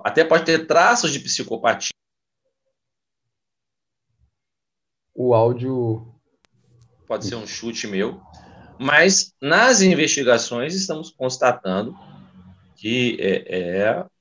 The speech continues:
Speaker 1: ele era membro de uma associação ou de uma organização criminosa e que ele era o pistoleiro, era o encarregado de assustar,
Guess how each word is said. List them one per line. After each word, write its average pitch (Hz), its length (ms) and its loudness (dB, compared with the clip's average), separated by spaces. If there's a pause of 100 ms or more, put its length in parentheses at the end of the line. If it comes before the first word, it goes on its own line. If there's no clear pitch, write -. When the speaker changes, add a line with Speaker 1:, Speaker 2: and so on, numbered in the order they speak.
(240)
Speaker 1:
ele 202 420 6
era 160 280 6
membro 143 540 0
de 139 160 -6
uma 151 460 -2
associação 123 880 -2
ou 123 100 0
de 104 100 -6
uma 110 160 -4
organização 101 540 -4
criminosa 113 580 -4 (840)
e 117 120 -4
que 135 180 -2
ele 113 380 4
era 117 240 4
o 131 120 -2
pistoleiro, 120 800 -2
era 113 160 -4
o 120 40 -10
encarregado 107 520 -4
de 104 80 -8
assustar, - 640 0